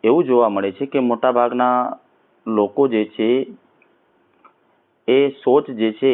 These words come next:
એ ખુલ્લામાં કરતા હોય છે. હવે જો કે એમાં સુધારો આવી ગયો છે. શૌચાલયને લગતી, અ, ફિલ્મ સેન્સર બોર્ડે એક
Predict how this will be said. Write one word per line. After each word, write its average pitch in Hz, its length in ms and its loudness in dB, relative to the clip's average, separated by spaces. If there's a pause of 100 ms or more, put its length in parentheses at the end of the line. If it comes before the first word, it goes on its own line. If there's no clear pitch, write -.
એ 90 200 -8
ખુલ્લામાં 127 560 -2
કરતા - 300 -2
હોય 95 240 -2
છે. 127 300 -4 (960)
હવે 131 260 2
જો 117 180 -2
કે 123 300 0
એમાં 120 220 -2
સુધારો 107 400 0
આવી 113 340 0
ગયો 107 180 -2
છે. 123 300 -2 (1600)
શૌચાલયને 160 1040 0
લગતી, 139 580 -2 (300)
અ, 120 320 0 (320)
ફિલ્મ 143 260 2
સેન્સર 131 560 -2 (180)
બોર્ડે 110 540 2
એક - 360 -6